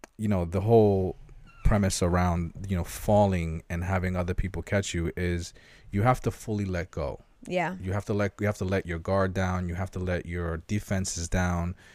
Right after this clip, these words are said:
Speaker 1: You have to let your fear go.
Speaker 2: Yeah.
Speaker 1: You know what I mean? And totally trust the people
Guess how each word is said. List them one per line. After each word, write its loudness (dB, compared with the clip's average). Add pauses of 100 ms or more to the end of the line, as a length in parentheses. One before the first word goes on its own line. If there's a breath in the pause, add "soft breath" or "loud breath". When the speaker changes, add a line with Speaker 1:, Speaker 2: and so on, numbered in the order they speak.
(240 soft breath)
Speaker 1:
You -2
have 0
to -2
let 2 (320 soft breath)
your 0
fear 2 (800)
go. 6
Speaker 2:
Yeah. 2 (240)
Speaker 1:
You -2
know 0
what 2
I 2
mean? 0
And -2 (380 soft breath)
totally 4
trust 0 (300)
the -6
people 2